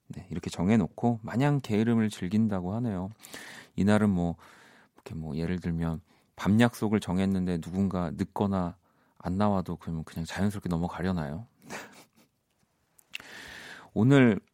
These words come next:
이 두 시간 남았지만 우리도 레이지데이 하자고요. 네. 아, 밥 시간은 정해져 있다고 합니다. 또 밥은 먹어야죠. <laughs> 여러분들도 이제 월요일이라서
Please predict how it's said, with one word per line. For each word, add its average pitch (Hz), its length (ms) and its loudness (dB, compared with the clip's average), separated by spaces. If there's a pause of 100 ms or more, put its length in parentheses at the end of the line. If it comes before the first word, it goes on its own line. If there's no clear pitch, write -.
(180)
이 104 120 4
두 - 140 -4
시간 117 260 4
남았지만 90 760 -2
우리도 107 420 2
레이지데이 92 680 2 (340)
하자고요. 90 680 -4
네. 78 300 -10 (640)
아, 82 120 -2
밥 - 220 -8
시간은 135 400 4
정해져 95 340 -2
있다고 87 280 -4
합니다. 98 360 -4 (120)
또 - 140 -8
밥은 139 480 -2
먹어야죠. 92 640 -6
<laughs> - 1600 -10
여러분들도 131 640 6 (580)
이제 107 260 4 (260)
월요일이라서 90 1200 4